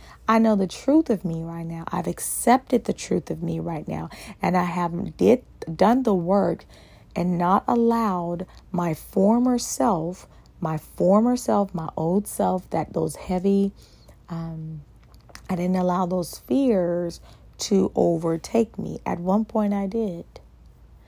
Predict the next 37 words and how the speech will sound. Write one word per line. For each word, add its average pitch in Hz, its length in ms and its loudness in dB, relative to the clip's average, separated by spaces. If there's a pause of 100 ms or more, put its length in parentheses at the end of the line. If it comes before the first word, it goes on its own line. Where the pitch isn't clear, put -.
(600)
But 208 160 4
I 190 140 0
have 185 240 -4
w-, 165 260 -6 (200)
done 170 300 0
the - 240 -4
inner 170 260 -6
work. 170 680 -6 (520)
And 170 240 -4
now, 180 680 0
as 170 120 -8
I 170 120 -4
stated 185 360 0
before, 185 540 -4 (320)
now 185 640 0 (140)
I 180 480 2 (280)
had 220 380 2
a 247 80 2
moment 233 420 4
with 196 220 -2
myself 170 800 -6
yesterday. 170 720 -4 (580)
Within 247 380 4
myself, 269 420 2
I 185 40 -2
didn't 196 140 2
even 190 140 0
share 196 300 0
it 185 60 0
with 175 200 -6
anybody. 156 360 -6
I'm 156 120 -8
just 156 160 -8
sharing 180 280 -4
with 196 180 -4
you 196 100 -2
guys. 165 380 -10